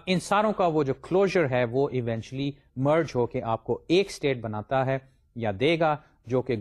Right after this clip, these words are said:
go to اصل میں کمپیوٹ کر کے کلوزر کو انٹرنلی کال کر کے جب آپ کو واپس کرے گا، یا اس کیس میں جب مجھے یہ واپس ملا تو میں نے اس کو آئی فور میں اسٹور کر لیا۔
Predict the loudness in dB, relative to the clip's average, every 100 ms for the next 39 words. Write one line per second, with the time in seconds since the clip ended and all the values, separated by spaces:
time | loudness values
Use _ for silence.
0 | 0 0 2 0 0 -4 -4 -6 -10 _
1 | -12 -4 -4 -2 0 0 2 0 0 0
2 | 0 2 0 0 -2 -2 -4 -4 -4 -6
3 | -6 -8 -2 -2 0 0 -2 -6 _ -4
4 | 0 0 -2 -4 -4 -4 -4 0 2 4
5 | 2 0 -12 _ -4 -4 -2 -6 -2 -2
6 | -2 -2 -2 -4 -4 -4 -2 -4 -4 -4
7 | -6 -8 -8 -2 0 0 -2 -16 _ _
8 | -4 0 2 2 0 -4 -6 -6 -4 -6
9 | -4 -4 -4 -6 -8 -8 -6 -6 -2 -2
10 | -2 -8 -10